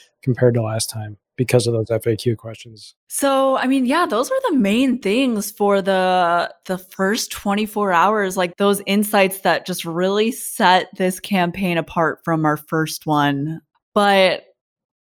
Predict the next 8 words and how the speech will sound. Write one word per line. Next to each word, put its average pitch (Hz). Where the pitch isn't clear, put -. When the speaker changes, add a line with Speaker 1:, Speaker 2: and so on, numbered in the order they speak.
Speaker 2:
you 196
know, 202
speaking 285
more 240
generally 175
too, 175
like, 156
about 160